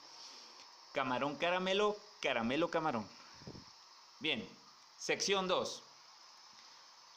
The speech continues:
Ten tres frases diferentes al idioma español y repítelo en voz alta. Por ejemplo,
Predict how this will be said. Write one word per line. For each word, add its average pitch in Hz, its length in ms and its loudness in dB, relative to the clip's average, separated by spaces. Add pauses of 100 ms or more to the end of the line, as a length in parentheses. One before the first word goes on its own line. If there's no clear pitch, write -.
(200)
Ten 214 400 2 (220)
tres 196 480 2
frases 170 680 2
diferentes 139 920 2
al 113 120 0
idioma 113 340 0
español 143 540 0 (180)
y 151 120 0
repítelo 156 800 0
en 104 160 -2
voz 117 340 0
alta. 98 420 -2 (120)
Por 127 100 2
ejemplo, 160 480 0